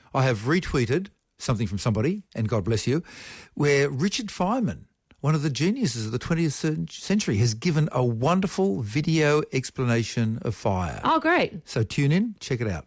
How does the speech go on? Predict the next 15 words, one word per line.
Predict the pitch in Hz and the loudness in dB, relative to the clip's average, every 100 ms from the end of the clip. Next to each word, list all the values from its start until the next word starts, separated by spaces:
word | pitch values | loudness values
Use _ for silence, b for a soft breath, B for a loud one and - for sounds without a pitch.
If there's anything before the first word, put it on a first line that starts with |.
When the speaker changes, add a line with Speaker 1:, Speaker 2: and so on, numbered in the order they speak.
| - | -6
Speaker 2:
Okay, | 175 180 165 | -2 0 0
Doctor | 208 202 | -2 -2
Karl | 196 180 160 156 | -2 2 2 2
on | 160 156 | 0 0
Twitter, | 185 151 151 | -2 -2 0
D | 165 | 0
O | 156 | 2
C | 156 170 156 | 0 0 -2
T | - 175 165 | 0 -2 0
O | 170 160 | 0 0
R | 165 156 - | 0 -2 -2
K | - 156 - | -2 -2 0
A | 160 160 - | 0 -2 0
R | 160 156 - | 0 0 0
L | 165 151 | 0 0